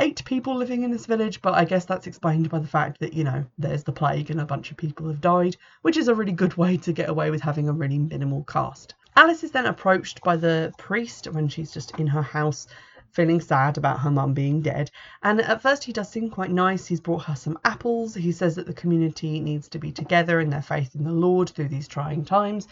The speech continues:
and that he spoke to the cleanser and said that because she was young and emotional, she should be forgiven, uh, the crime of concealing a plague victim.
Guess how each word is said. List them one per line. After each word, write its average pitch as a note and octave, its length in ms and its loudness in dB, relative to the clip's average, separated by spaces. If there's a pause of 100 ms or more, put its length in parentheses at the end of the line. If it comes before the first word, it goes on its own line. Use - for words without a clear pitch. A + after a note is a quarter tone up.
(360)
and G3+ 200 2
that - 80 -6
he E3+ 420 0
spoke E3+ 360 0
to E3+ 80 -6
the E3 60 -4
cleanser D#3+ 440 2
and C#3+ 360 0
said C#3+ 260 -4
that C3 180 -4 (260)
because G3 240 -2
she G3 100 -2
was E3 160 2
young D#3 280 4
and D3 100 2
emotional, D3 540 0
she C#3+ 160 -4
should D3+ 200 -4
be D3 160 -6
forgiven, C#3+ 680 -2 (320)
uh, D3+ 200 2
the D#3+ 120 2
crime D3+ 460 0
of C#3 200 -4
concealing C#3+ 600 -2
a C#3+ 40 -4
plague F3+ 360 0
victim. - 520 -6